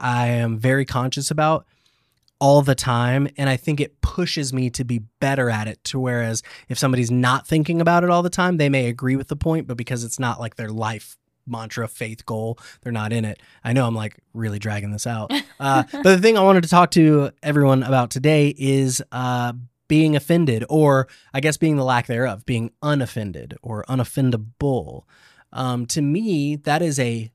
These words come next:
Speaker 1: huge, huge part of my Christianity and a huge part of my faith. And it's actually the filter, um, in which I try to live my life through.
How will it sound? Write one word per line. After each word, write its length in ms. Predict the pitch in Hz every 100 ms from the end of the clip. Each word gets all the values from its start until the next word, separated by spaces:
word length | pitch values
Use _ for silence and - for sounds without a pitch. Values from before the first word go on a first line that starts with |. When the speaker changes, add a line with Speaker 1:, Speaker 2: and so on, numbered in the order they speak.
| _
Speaker 1:
huge, 960 | - - - 240 240 185 120 101 - -
huge 640 | - - - 240 240 170 -
part 200 | 135 117
of 60 |
my 120 | 110 110
Christianity 640 | - 113 117 104 98 101
and 100 | 113
a 40 |
huge 440 | 113 - 196 175 -
part 160 | 139
of 60 | 117
my 120 | 110
faith. 340 | - 113 110 - - - _
And 160 | 143 139
it's 140 | 131
actually 380 | 147 160 - 185
the 100 | 143
filter, 800 | - - 170 175 - 131 117 117 - _ _ _ _
um, 320 | 139 131 131
in 200 | 139 139
which 340 | 135 131 - - -
I 180 | 131 131
try 280 | - 143
to 200 | 127 -
live 360 | 127 131 135 120
my 200 | 131 123
life 420 | 117 110 107 - -
through. 560 | - 139 143 107 98